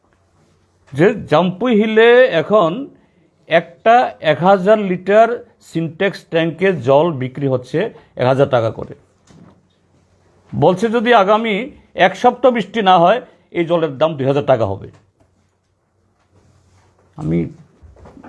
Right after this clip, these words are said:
একটা বাড়িতে নামলাম, একটা পাড়াতে গিয়ে জিজ্ঞেস করলাম, "আপনাদের ঘরে তো জল মি-, জ-, জল জীবন মিশন আসেনি,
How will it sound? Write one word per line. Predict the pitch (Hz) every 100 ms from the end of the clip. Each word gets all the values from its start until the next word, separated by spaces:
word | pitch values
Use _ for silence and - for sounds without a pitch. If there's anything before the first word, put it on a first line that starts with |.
| - _
একটা | - 135 165
বাড়িতে | 156 151 156
নামলাম, | 139 139 143 131
একটা | 120 127
পাড়াতে | 123 120 117 120
গিয়ে | 110 120
জিজ্ঞেস | 107 113 113
করলাম, | 127 117 117 - _
"আপনাদের | - 113 131 143
ঘরে | 139
তো | 127 135
জল | 131 135
মি-, | 123
জ-, | - - -
জল | 120 131 131
জীবন | 120 120 120
মিশন | 110 135
আসেনি, | 127 117 127 143